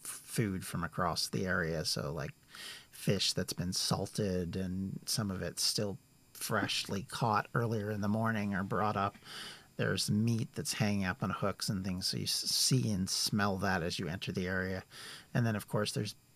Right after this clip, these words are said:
baskets of fruit and vegetables as well. And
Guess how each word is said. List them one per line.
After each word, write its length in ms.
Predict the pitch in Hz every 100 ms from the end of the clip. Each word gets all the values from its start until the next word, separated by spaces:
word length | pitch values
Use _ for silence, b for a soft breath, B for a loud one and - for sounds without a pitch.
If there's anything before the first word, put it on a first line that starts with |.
| -
baskets 580 | 101 101 - 92 -
of 100 | 98
fruit 380 | - - 107 101 -
and 80 | 104
vegetables 760 | 92 92 - 147 90 87 101 -
as 180 | - 117
well. 380 | 78 80 73
And 300 | 98 104 104